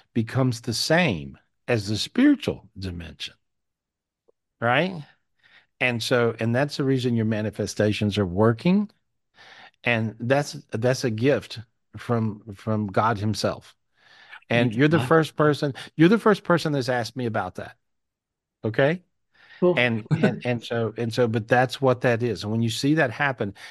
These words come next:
Speaker 1: it's almost like the sky rips and all of a sudden your, your gifts will come down to you and your abundance will come down to you and show up.
Speaker 2: Oh,
Speaker 1: And
Speaker 2: thank
Speaker 1: that's
Speaker 2: you.
Speaker 1: what you're, and that's a reason for your success.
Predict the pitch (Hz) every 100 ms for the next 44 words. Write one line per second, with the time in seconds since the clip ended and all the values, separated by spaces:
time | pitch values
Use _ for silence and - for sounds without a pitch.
0 | - 123 127 175 185 165 139 - 113 -
1 | - 123 120 110 92 78 - - - -
2 | _ - 104 95 - _ _ _ - 110
3 | 123 117 - 113 101 104 _ _ - 98
4 | 104 - - _ 104 101 101 95 95 101
5 | 127 107 - 101 - 110 104 101 98 -
6 | 131 127 135 120 - - - - 98 98
7 | 92 110 120 117 113 110 - 107 104 107
8 | - 107 98 98 95 87 - 95 92 78
9 | - - _ _ _ _ _ _ _ -
10 | 123 101 117 139 139 135 135 113 - 123
11 | 123 127 139 - 147 151 135 135 147 139
12 | 135 147 - 233 - -